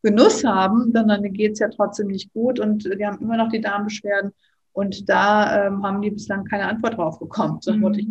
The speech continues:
Speaker 1: nehme ich ja nur noch von Süßkartoffeln und,
Speaker 2: Ja.
Speaker 1: und Kiwi, ne?
Speaker 2: Ja.
Speaker 1: Genau.
Speaker 2: Mhm.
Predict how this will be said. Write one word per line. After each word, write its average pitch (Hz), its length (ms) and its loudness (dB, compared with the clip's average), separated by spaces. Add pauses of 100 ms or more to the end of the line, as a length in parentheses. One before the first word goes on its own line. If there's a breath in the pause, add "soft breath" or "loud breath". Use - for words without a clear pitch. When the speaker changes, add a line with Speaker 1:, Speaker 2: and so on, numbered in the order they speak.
(460)
Speaker 1:
nehme 285 280 4
ich - 80 6
ja 302 100 6
nur 233 120 4
noch 208 140 4
von 185 140 2
Süßkartoffeln 185 600 2
und, 180 300 -6
Speaker 2:
Ja. 240 160 2
Speaker 1:
und 214 140 -2 (340)
Kiwi, 175 280 0
ne? 165 240 -8 (300)
Speaker 2:
Ja. 247 120 -4
Speaker 1:
Genau. 170 300 -6 (460)
Speaker 2:
Mhm. 220 380 -4